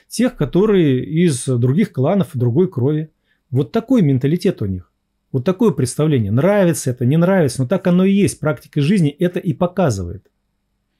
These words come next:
Дальше мы видим целенаправленное продолжение политики заселения этих мигрантов. Несмотря на то, что у нас местами даже безработица,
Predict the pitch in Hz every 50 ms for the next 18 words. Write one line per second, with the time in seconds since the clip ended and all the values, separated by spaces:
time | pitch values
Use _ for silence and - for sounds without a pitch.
0 | _ _ _ _ _ _ _ _ _ _ _ _ _ _ _ _ _ _ _ _
1 | _ _ _ _ _ 123 151 196 180 127 - - 117 117 135 165 170 190 247 220
2 | 202 190 170 156 139 - _ _ _ _ _ _ - - 202 220 208 180 170 180
3 | 175 180 185 208 196 165 147 139 131 123 110 110 - 160 156 151 165 170 151 165
4 | 180 151 135 127 - - 143 165 226 220 - 185 - - 135 127 165 196 - -
5 | 220 220 208 202 185 160 143 139 131 123 120 123 - - 139 139 131 143 131 120
6 | 107 104 - - - 127 123 - 165 180 185 175 135 131 143 135 - 190 175 131
7 | - - - 139 131 127 135 147 165 165 139 - - - _ _ _ _ - 147
8 | 156 - - 196 170 139 135 127 160 139 113 127 117 120 151 135 143 147 151 151
9 | 175 262 269 - 180 - - - 104 98 -